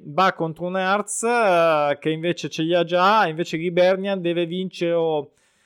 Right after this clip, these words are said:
eh, c'è una combinazione di partite in cui è coinvolta e quindi insomma c'è anche il doppio pronostico che lo spinge, spero che ne approfitti.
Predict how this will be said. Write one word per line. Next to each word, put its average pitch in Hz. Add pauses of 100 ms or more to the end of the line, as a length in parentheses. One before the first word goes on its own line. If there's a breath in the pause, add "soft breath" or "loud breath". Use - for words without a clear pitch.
(180)
eh, 160
c'è 185
una 175
combinazione 180
di 180
partite 202
in 175
cui 190
è 170
coinvolta 190
e 160
quindi 170
insomma 160
c'è 160
anche 170
il 165
doppio 170
pronostico 165
che 165
lo 175
spinge, 165
spero 156
che 143
ne 143
approfitti. 170